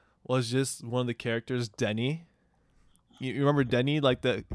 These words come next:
'cause I didn't know how old he was supposed to be, and he was just there to be kinda like a creep. He's like, "Hey, guys, can I join?" And then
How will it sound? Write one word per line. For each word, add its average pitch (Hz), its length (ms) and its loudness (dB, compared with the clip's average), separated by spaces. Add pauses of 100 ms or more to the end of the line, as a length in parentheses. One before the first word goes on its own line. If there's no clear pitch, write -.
(260)
'cause 160 160 4
I 147 100 4
didn't 160 340 2
know 143 180 4
how 143 240 2
old 123 260 0
he 139 120 -2
was 135 100 2
supposed 143 220 -4
to 135 80 -4
be, 135 420 -2
and 131 240 0
he 123 160 0
was 135 180 2
just 117 260 -2
there 123 240 4
to 123 200 -4
be 120 220 -4
kinda 120 180 -2
like 117 160 -2
a 110 60 -6
creep. 127 400 -4 (100)
He's 151 160 -2
like, 147 220 0 (440)
"Hey, 214 120 0
guys, 190 440 4 (840)
can 147 160 4
I 170 100 4
join?" 175 340 4 (240)
And 147 140 2
then 143 180 2